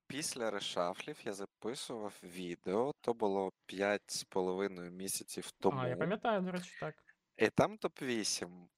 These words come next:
Speaker 1: І ось, е, ну, в тому топ-вісім є лише дві промашки. Одна з них команда Outsiders, одна з них
Speaker 2: Ага.
Speaker 1: команда, зараз скажу, яка.
Speaker 2: Cloud Nine?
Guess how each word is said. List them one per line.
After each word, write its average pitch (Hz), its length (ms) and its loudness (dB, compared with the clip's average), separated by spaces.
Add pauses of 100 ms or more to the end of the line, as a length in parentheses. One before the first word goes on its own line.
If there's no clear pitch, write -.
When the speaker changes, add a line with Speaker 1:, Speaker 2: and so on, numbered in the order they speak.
(200)
Speaker 1:
І 95 160 -2
ось, - 380 0
е, 101 120 0
ну, 107 180 -4
в - 140 -8
тому 135 360 6
топ-вісім 123 760 -4
є 123 300 0
лише 123 840 2 (920)
дві 110 400 0
промашки. 110 720 -4 (1700)
Одна 113 340 4
з 101 80 -6
них - 420 -14 (320)
команда 95 480 -2
Outsiders, 170 800 -2 (480)
одна 123 340 -2
з 131 60 -8
них 107 160 -8
Speaker 2:
Ага. - 100 -14
Speaker 1:
команда, 107 560 2 (720)
зараз 98 380 4
скажу, 98 400 -2
яка. 143 600 0
Speaker 2:
Cloud 127 220 0
Nine? 214 280 0